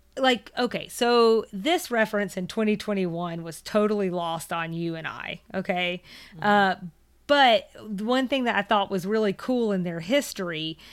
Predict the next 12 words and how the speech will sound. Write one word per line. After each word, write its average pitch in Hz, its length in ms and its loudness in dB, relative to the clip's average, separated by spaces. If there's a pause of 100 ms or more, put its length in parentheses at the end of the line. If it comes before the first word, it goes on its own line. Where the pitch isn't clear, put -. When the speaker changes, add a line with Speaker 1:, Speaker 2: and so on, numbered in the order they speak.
(300)
Speaker 1:
that 208 120 4
shows 208 400 2
just 220 340 0
how 214 220 2
baked 196 440 0
into 196 340 0
the 170 100 -6
culture 180 800 -2 (160)
that 175 260 -4
this 190 240 0
group 202 380 -2
was, 170 560 -2